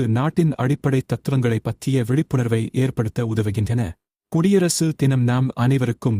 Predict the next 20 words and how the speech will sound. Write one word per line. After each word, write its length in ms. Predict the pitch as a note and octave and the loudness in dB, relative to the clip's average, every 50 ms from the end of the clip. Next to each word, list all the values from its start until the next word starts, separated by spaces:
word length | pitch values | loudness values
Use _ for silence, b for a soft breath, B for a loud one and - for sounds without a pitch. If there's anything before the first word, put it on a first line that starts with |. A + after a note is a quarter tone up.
| F#2+ | -2
மிகப்பெரிய 600 | - A#2+ C3 C#3+ F3+ F#3+ - - D#3 C#3+ C#3+ C#3 C3 A#2 | 0 0 0 2 2 0 2 2 0 0 2 0 -2 -2
பக்குவத்தை 560 | - A#2 - - - A#2 A2+ - - A#2+ A#2+ B2 | -2 -6 -6 -4 -6 -6 -4 -2 -2 -2 -2 -2
அளிக்கிறது. 560 | - G#2+ A2 A2+ - - A#2+ A2 G#2+ B2 A#2+ G2+ - - _ _ _ _ _ _ - | -2 -2 -4 -4 -2 -2 -2 -2 0 -2 -2 -4 -6 -10 _ _ _ _ _ _ -4
ஒருமித்த 540 | A2+ C#3 D#3+ F#3+ G3 G3 - - G#3 G3 F3+ | 0 2 4 4 4 2 2 0 0 0 2
மனதுடன் 440 | C#3 C3+ C3+ B2+ C3 C3 C3+ B2+ A2+ G#2 | 2 0 2 2 2 2 2 2 0 0
ஒற்றுமையை 460 | B2 - - - E3+ E3 D3 C#3+ C3 | -4 -4 -2 -2 0 0 2 0 0
வெளிப்படுத்தும் 680 | A2 A2+ B2+ C#3+ D#3 - C#3 B2+ A#2+ - B2+ A#2 A2 | 0 0 0 0 0 -2 -2 -4 -2 -2 -2 -2 0
நாளாகவும், 580 | G#2+ A2 A2+ A2 G#2+ G#2 G#2 A2+ A#2+ C3+ A#2 F#2 F#2 - _ _ _ _ _ - | 0 0 -2 -2 -2 -2 -2 -2 -2 -2 -2 -4 -6 -8 _ _ _ _ _ -4
நாட்டின் 420 | B2+ B2+ D3 E3 F3+ - F#3+ F3 D#3+ | -2 0 0 0 0 2 2 2 4
பெருமையை 440 | - C#3+ C#3+ C#3+ C#3+ C3 B2+ A#2 A2+ - | 2 2 2 2 2 2 2 0 0 0
உலகளவில் 540 | - C3 C#3 D#3 D3+ D3+ C#3+ C3+ C3 B2 A#2 | 0 0 0 2 2 2 2 2 0 0 0
உணர்த்தும் 420 | - A#2+ B2+ B2 - - B2 A2 G#2 | 0 -2 -2 -2 -2 -2 0 0 0
நாளாகவும் 560 | G#2+ A2 A#2+ A#2+ A#2 A2 A2 A2 B2 B2+ A#2+ A2+ - | 0 0 0 0 -2 -2 -2 -2 -2 0 -2 -2 -2
இது 200 | - B2+ A#2 A#2 - | -4 -2 -2 -2 -2
திகழ்கிறது. 600 | - A#2 A2 A2 F#2+ - A#2 A2 A2 - C#3 A#2 E2+ - - _ _ _ _ _ _ | -2 -2 -2 -2 -2 -2 -4 -4 -2 -2 -2 -4 -4 -8 -14 _ _ _ _ _ _
இன்று 380 | - D#3 E3 E3+ - F#3 F3 D3+ | 0 2 2 2 2 2 2 2
நாம் 240 | C#3 C#3 D#3 E3 | 2 2 0 0
கொண்டாடும் 560 | D#3 - D3 C#3+ C#3 C#3+ C#3 C#3 C#3 C3 B2 - | 0 0 0 2 2 2 2 2 0 0 0 0
குடியரசு 500 | - C#3+ C3+ D3 D3 C#3 C3+ B2 - C3 | -2 -2 0 0 2 0 0 0 -2 -2
தினம், 360 | A2 A#2 A#2+ A#2+ G#2+ G2+ G#2 | -2 0 0 0 -2 -2 -4